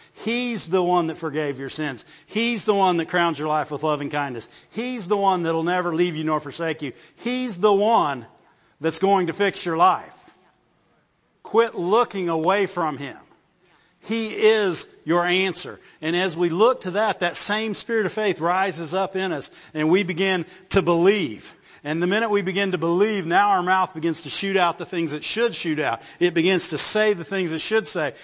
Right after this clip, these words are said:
It does look to his word and it looks to the things that he has. And we begin to speak what he says about us. 'Cause what he says about us is truth. Amen?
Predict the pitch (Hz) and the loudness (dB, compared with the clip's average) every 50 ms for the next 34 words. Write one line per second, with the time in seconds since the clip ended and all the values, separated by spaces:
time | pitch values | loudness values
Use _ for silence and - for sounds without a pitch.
0 | - - - 180 196 180 151 139 185 220 233 226 202 160 131 - - - - - | -10 -2 0 0 0 0 2 4 4 6 6 4 2 0 -2 -8 -12 -18 -14 -6
1 | - 160 190 196 190 - 170 160 165 160 123 135 160 160 156 147 139 151 147 156 | 0 0 0 0 0 0 0 0 0 0 0 0 0 0 0 0 -2 -4 -4 -4
2 | 160 160 156 165 185 180 - - - 170 151 156 160 - 185 180 180 156 147 156 | -4 -4 -2 -2 -2 -2 -2 -4 -4 -2 -2 -2 -4 -2 -2 -4 -4 -2 -4 -4
3 | 139 165 214 220 208 151 156 143 127 113 107 - - - - - - - 175 170 | -4 -2 -4 -2 -2 0 0 -2 -2 -4 -10 -14 -18 -20 -20 -18 -8 -2 -2 0
4 | 170 165 190 208 170 185 156 160 185 180 156 - 147 - - - - - - - | 2 2 2 2 2 0 0 0 -2 -2 -2 -4 -4 -4 -4 -4 -4 -6 -4 -4
5 | 277 269 208 - - - - _ _ _ _ _ _ _ _ - 160 165 160 - | -4 -4 -4 -6 -14 -20 -20 _ _ _ _ _ _ _ _ -4 -2 -2 -2 -2
6 | - 247 269 277 - - - 202 180 160 120 147 123 139 131 117 98 92 92 - | -2 -2 -2 -2 -2 -2 -2 -2 -2 -2 -4 -6 -6 -4 -6 -6 -6 -10 -18 -20
7 | _ - _ _ _ - 180 165 156 185 190 151 - - 254 294 311 311 - 214 | _ -20 _ _ _ -8 -6 -2 0 -2 -2 -2 -2 -2 0 0 0 0 0 -2
8 | 190 160 143 160 139 156 156 156 160 175 160 - - - - _ - 175 165 156 | -2 -2 -4 -4 -2 0 0 0 0 -2 -4 -8 -14 -20 -18 _ -2 -2 0 0
9 | - - - 226 226 190 143 - - - - - _ _ _ _ _ _ _ _ | -2 -4 0 2 2 2 2 0 -8 -18 -20 -20 _ _ _ _ _ _ _ _
10 | _ _ _ _ _ - - - 156 175 180 190 214 240 262 247 - | _ _ _ _ _ -12 -2 0 2 4 4 4 4 2 2 -2 -6